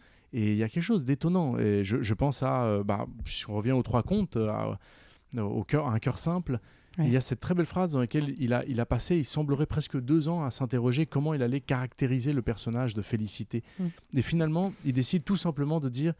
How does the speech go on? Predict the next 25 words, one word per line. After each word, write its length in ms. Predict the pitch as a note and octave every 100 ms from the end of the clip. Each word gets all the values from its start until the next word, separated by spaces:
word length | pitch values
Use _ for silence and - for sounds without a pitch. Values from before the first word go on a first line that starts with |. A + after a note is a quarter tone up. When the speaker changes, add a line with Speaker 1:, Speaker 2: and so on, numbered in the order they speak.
| _ -
Speaker 1:
Elle 140 | C3+
avait 200 | C3+ C3
eu, 160 | D3+ F3+
virgule, 480 | B2 B2+ A#2 D3 -
elle 140 | D#3
aussi, 280 | C3 - G#2
virgule, 360 | A2 G#2 B2+ B2
son 180 | -
histoire 280 | G#2 - G#2
d'amour. » 480 | F2 F2+ F2+ - - -
Speaker 2:
Absolument. 480 | E3+ - F3+ E3 D#3 - - - - -
Mm. 60 | F3 G#3
Speaker 1:
Et 20 | -
tout 180 | E3 C#3+
est 60 |
là. 140 | A#2+ - - G#2 -
Non, 140 | C3+
le, 100 | F#3
le 220 | D#3 D3+ F3
elle 160 | E3
aussi, 400 | F3+ - - E3+ D#3+
entre 200 | C3+ C#3+
deux 80 | D3
virgules, 520 | D#3 D#3 B2+ D#3+ F#3 - - -
donne 280 | B2 F3